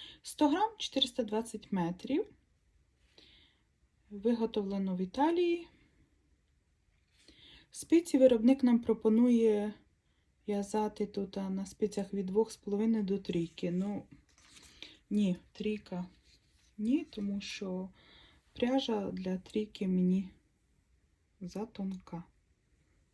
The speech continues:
Дивіться, яку вона має скрутку спіральну, вигляді так. І у мене вже є маленька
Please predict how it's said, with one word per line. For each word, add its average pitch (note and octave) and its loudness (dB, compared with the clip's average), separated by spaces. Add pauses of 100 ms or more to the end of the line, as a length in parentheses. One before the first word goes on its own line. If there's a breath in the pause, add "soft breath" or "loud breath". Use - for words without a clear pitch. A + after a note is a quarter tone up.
(140)
Дивіться, F#3 -8 (180)
яку F#3 -10
вона A3 -4
має F#3+ -6 (160)
скрутку - -6
спіральну, F3 -6
вигляді F3 -12
так. - -20 (2000 soft breath)
І C4+ 10
у D4+ 12
мене F4 6
вже C#4+ 4
є D4+ 6
маленька B3+ 4